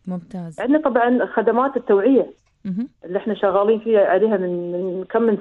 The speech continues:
Speaker 2: سنة، يعني القسم يقوم بخدمة توعية للمجتمع.
Speaker 1: مهم.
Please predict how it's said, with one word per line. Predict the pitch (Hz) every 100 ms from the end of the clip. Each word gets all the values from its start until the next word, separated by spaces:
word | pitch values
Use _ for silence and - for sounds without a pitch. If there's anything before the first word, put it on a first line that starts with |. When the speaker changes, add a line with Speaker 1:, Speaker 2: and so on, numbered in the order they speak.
| -
Speaker 2:
سنة، | 208 175
يعني | 170 175 -
القسم | - - 202 226
يقوم | 208 175 185 175 214 208 170
بخدمة | 170 170 - - _ _ _ _ _ _ _ _ - 214 208
توعية | 214 190 240
للمجتمع. | 233 185 - 208 185 - - _ _
Speaker 1:
مهم. | 208 214